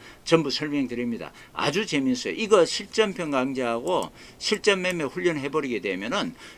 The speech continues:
여러분이 지금까지 존경에 마지 않던 그 전문가들을 두 가지 시각으로 보게 되어 있습니다.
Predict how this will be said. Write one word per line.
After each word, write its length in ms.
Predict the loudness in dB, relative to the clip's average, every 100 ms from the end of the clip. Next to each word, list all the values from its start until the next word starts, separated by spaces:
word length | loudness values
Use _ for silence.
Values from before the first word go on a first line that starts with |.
| -6
여러분이 600 | 0 4 4 2 -2 -6
지금까지 640 | -6 -4 -4 -4 -4 -6 -4
존경에 540 | -2 0 2 2 2
마지 320 | 0 -2 0
않던 380 | -4 -4 -10 -10
그 160 | -10 -8
전문가들을 920 | -6 -2 0 0 0 2 4 4 0 -12 -20 -18 -4
두 240 | 2 4
가지 280 | 4 2 -2
시각으로 580 | -4 -4 -4 -6 -8 -8
보게 280 | -6 -6
되어 120 | -6 -8
있습니다. 400 | -8 -12 -14